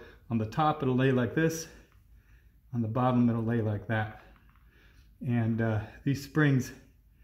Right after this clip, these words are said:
will, uh, actually be a, a, a good telltale when, um, when you get to the point where you're getting low on, uh, on life on your brakes. Um, but you can see I have a little channel on the back right here.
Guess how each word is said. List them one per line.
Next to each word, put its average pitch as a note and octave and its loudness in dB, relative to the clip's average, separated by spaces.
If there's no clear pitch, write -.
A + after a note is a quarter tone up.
will, A#2 0
uh, A2+ -2
actually C3 -2
be D3+ 4
a, C#3 2
a, B2+ -4
a B2 -4
good C#3 -4
telltale D3 -2
when, A#2+ 4
um, A#2+ 2
when B2+ 0
you A#2+ 0
get - -6
to - -10
the B2+ -6
point C3+ -6
where A#2+ 0
you're A#2 0
getting A#2+ -2
low A#2+ -2
on, A2+ -2
uh, G#2+ -4
on A2 -2
life A#2+ -2
on A2+ -2
your G#2+ -2
brakes. C3 -8
Um, A2+ 0
but C#3+ 2
you D3 0
can C3+ -4
see G#3 2
I F3+ 6
have F3+ 4
a - 2
little D#3 2
channel E3+ 2
on E3 2
the D#3 -2
back E3 -2
right D#3+ 0
here. E3+ 2